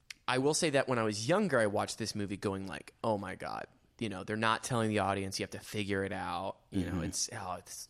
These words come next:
Speaker 1: cutting edge filmmaking. And watching it, the, I watched it twice in preparation for this. And the more I'm like, "No, I think that it's just not great filmmaking once they're trying to explain the very end," and it's kinda leaning into the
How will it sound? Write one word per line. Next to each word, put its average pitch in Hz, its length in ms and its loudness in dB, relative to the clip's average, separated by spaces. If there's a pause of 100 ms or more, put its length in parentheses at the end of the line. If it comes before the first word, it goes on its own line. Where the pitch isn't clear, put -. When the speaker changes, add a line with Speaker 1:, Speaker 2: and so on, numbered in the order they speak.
(120)
Speaker 1:
cutting 117 340 0
edge 98 240 -2
filmmaking. 95 680 -6 (160)
And 120 320 2
watching 196 340 4
it, - 180 2 (120)
the, 123 460 4
I 110 100 4
watched 139 260 2
it - 140 -8
twice 110 420 2
in 101 80 -2
preparation 101 540 -2
for 95 100 -10
this. - 320 -6
And 113 100 0
the 117 60 4
more 131 220 6
I'm 123 80 2
like, 110 260 0 (540)
"No, 254 480 8
I 269 80 2
think 392 380 2
that 202 140 6
it's 165 160 0
just 175 220 4
not 139 420 4
great 117 460 2
filmmaking 160 720 2
once 120 240 4
they're 123 160 2
trying 117 240 2
to 110 100 2
explain 113 400 0
the 104 80 0
very 104 320 4
end," 101 420 -2
and 113 80 2
it's 107 120 -2
kinda 113 200 0
leaning 101 340 0
into 98 240 -2
the 95 380 -4